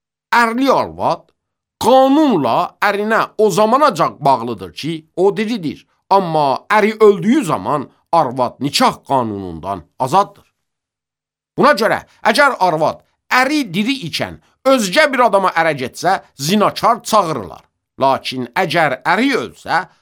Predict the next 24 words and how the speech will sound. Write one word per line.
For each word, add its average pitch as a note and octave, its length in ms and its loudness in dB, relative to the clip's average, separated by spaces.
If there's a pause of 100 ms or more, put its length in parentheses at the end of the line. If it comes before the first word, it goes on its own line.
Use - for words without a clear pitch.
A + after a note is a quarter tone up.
(180)
arvad D#3+ 560 2
qanundan C#3 680 0
azad F3 360 -2
olur C#3 300 -8 (140)
və F3 240 0
özgə G#3+ 380 2
bir C#3+ 200 -6
adama F#2+ 400 -12
ərə C#3 260 -2
getdiyi D3+ 540 -6
vaxt A#3+ 340 2 (120)
zinakar D3 520 -2
olmur. G#3+ 320 0 (1400)
Eləcə C3+ 340 -2
də A2+ 160 -8
siz, G#3 340 -4
qardaşlarım, F#3 800 -2 (300)
Məsihin A#3 560 2
bədəninin G3 640 0
vasitəsilə D#3+ 880 0
şəriətə F3+ 840 -2
ölübsünüz D#3 760 -2
ki, G#2 320 -10 (240)
bir G3+ 160 -2